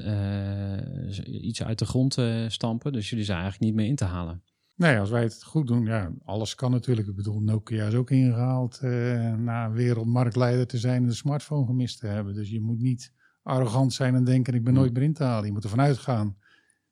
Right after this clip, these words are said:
Speaker 2: "Ik word ingehaald en hoe voorkom ik dat?", zeg maar.
Speaker 1: Ja. En hoe kijk je dan bijvoorbeeld naar een bedrijf als Lightyear?
Speaker 2: Ja.
Speaker 1: Het is natuurlijk niet hetzelfde soort bedrijf, maar, maar die hebben ook een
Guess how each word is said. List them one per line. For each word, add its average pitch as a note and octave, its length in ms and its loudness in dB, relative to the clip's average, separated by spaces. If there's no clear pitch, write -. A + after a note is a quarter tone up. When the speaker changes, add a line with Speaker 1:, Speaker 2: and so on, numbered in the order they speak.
Speaker 2:
"Ik A#2 140 -4
word C#3+ 200 6
ingehaald C#3 500 4
en C3 60 4
hoe C3 100 6
voorkom B2 340 2
ik F#2+ 100 0
dat?", F#2+ 180 -4
zeg G2+ 200 -6
maar. F#2+ 280 -4
Speaker 1:
Ja. G2 300 -4
En A#2 160 4
hoe B2+ 100 6
kijk B2 220 4
je - 60 -12
dan A2 160 4
bijvoorbeeld G#2+ 320 0
naar G2+ 100 6
een F#2+ 60 4
bedrijf G2 300 4
als F#2 140 -2
Lightyear? A#2 880 4
Speaker 2:
Ja. B2+ 200 2
Speaker 1:
Het - 440 -14
is - 80 -8
natuurlijk G2+ 400 0
niet A2 140 4
hetzelfde G#2 420 2
soort G2 340 -2
bedrijf, F#2+ 640 0
maar, G#2+ 340 -2
maar G#2 140 -2
die B2 120 2
hebben A2+ 200 6
ook D#3 140 0
een C3 60 0